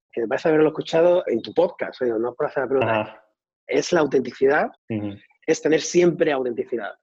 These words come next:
Speaker 1: Es, eh, en el mundo que vivimos hoy, donde hay tanta información y tantas personas y se premia mucho la personalidad del candidato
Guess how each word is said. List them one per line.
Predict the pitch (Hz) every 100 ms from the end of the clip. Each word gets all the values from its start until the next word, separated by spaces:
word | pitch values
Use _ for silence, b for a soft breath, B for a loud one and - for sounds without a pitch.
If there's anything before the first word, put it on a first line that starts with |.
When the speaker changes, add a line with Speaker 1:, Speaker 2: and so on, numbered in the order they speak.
| _ -
Speaker 1:
Es, | 135 135 139 135 - - - 117
eh, | 127
en | 127
el | 131
mundo | 160 175 170 170 160 151 143
que | 143
vivimos | 143 143 135 -
hoy, | 147 131 131 B B B B B B
donde | 120 127 123 120 123 127 120 123 -
hay | 139 147
tanta | 180 180
información | 170 165 151 139 - 156 143 151
y | 143
tantas | 139 165 165 156
personas | 151 - 160 156 147 147 -
y | 131
se | - - 143 135 131 131 -
premia | - 160 170 160
mucho | 147 156 - - 143 135 -
la | 107 113
personalidad | - 123 - 131 127 123 123 131 143 147
del | 143 135
candidato | 131 113 113 107 107 131 139 143 - 151 139 131 131